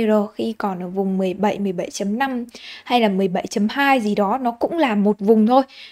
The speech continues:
Nó không có gì thay đổi, nó không có gì khác nhau hết.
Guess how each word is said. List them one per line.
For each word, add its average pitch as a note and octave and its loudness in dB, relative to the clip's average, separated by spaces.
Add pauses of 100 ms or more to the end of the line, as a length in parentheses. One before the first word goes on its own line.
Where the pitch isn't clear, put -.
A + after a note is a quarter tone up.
Nó G#3 -2
không C#4+ -2
có G#3 0
gì A#3 -2
thay B3 -4
đổi, A3 0
nó G#3+ -6
không B3+ -6
có A#3+ -2
gì A3+ -4
khác C#4+ -8
nhau B3 -4
hết. D4+ 2